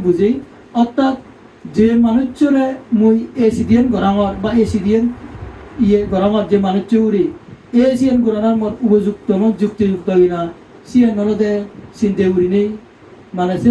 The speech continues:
মানুষজনে ফোনা, যে মানুষজনে মুই সদানি খোয়াইতে যাওয়ার, এই সদান তারে খোবার উপযুক্ত কিনা, যুক্তিযুক্ত কিনা, সি এন সেবাইতে হই। আর হলতে এই যে, যে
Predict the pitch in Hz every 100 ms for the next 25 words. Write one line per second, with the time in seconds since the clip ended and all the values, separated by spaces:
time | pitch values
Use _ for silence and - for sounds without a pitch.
0 | 220 190 - 220 214 185 180 190 - -
1 | - - 156 214 220 214 240 240 262 254
2 | 247 240 233 - - 190 247 254 208 220
3 | - 240 196 180 180 - - 208 214 214
4 | 214 240 254 233 202 240 208 214 214 214
5 | - - - 226 214 196 - 208 185 190
6 | 175 170 - - - 147 233 240 240 226
7 | 220 220 196 202 190 185 - - - 240
8 | 208 190 196 - 214 180 180 202 226 -
9 | - - - 208 214 220 220 214 226 -
10 | 254 254 262 262 262 - - 151 214